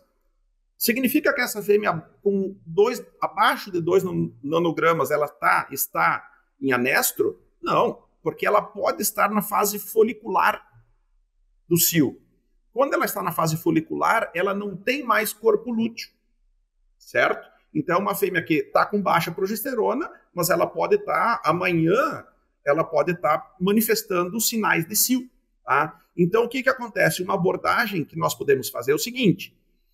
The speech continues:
eu, eu, ao invés de dosar uma vez só a progesterona, eu vou coletar duas vezes com intervalo,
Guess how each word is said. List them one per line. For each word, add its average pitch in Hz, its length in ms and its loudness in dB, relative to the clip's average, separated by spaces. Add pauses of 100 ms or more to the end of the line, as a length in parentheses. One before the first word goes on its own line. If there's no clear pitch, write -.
(320)
eu, 170 240 4 (140)
eu, 180 240 2
ao 170 180 0
invés 190 520 -2
de 170 200 6
dosar 156 640 0
uma 247 280 2
vez 165 300 0
só 147 160 -2
a 139 60 -4
progesterona, 139 920 -2
eu 160 160 2
vou 196 240 2
coletar 170 640 0
duas 240 300 -2
vezes 180 540 -2 (320)
com 180 120 4
intervalo, 165 800 0